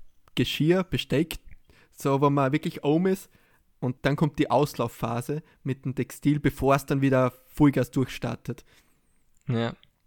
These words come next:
Speaker 2: Na, das ist auf jeden Fall ein Durchhänger, aber ich glaub, da gehen die meisten Leute ziemlich schnell durch.
Speaker 1: Wo ist das ja jetzt auch nicht so schlecht, oder? Man braucht halt das Ganze da nicht so oft, weil wie oft kauft man sich neue Vorhänge? Ich mein, alle drei Monate, wo man sich da neue Vorhänge kauft.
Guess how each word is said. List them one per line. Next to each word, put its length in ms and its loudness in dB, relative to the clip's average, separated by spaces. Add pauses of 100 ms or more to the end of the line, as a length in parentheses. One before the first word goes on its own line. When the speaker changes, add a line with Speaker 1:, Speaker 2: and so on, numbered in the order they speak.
(1160)
Speaker 2:
Na, 100 -4
das 140 -2
ist 60 0
auf 100 -2
jeden 160 2
Fall 160 4
ein 60 -2
Durchhänger, 420 0
aber 80 -2
ich 40 -4
glaub, 160 0
da 80 -2
gehen 200 0
die 40 0
meisten 320 -2
Leute 760 -6
ziemlich 220 -6
schnell 140 -6
durch. 200 -10 (880)
Speaker 1:
Wo 100 0
ist 200 -2
das 100 -6
ja 80 -2
jetzt 180 -4
auch 140 -6
nicht 160 -8
so 200 -8
schlecht, 380 -12
oder? 160 -6 (280)
Man 160 -2
braucht 320 -4
halt 120 -4
das 120 -10
Ganze 320 -2
da 160 -2
nicht 180 -2
so 160 -8
oft, 380 -2
weil 180 2 (200)
wie 100 0
oft 200 0
kauft 220 -4
man 80 -2
sich 120 -6
neue 220 -2
Vorhänge? 420 -2 (160)
Ich 60 -8
mein, 200 -2 (520)
alle 180 0
drei 140 -4
Monate, 380 0
wo 80 -2
man 100 -2
sich 140 -4
da 260 0
neue 240 -4
Vorhänge 340 -2
kauft. 440 -6